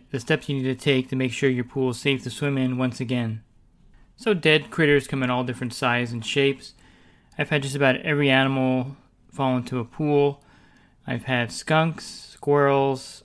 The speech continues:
of course, your typical, uh, mice and rats, lizards, birds,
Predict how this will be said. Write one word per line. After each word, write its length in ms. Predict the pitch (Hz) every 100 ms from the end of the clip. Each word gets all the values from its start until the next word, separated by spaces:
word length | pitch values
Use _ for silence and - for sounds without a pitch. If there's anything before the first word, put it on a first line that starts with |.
| _ _ _
of 60 |
course, 360 | - 139 127 -
your 80 | 127
typical, 760 | - 131 123 127 120 120 120 -
uh, 260 | 120 110 107 - _ _ _ _
mice 300 | 139 131 127
and 120 | 131 120
rats, 600 | 131 135 131 - - -
lizards, 600 | 156 151 151 147 139 -
birds, 640 | - 135 135 131 - -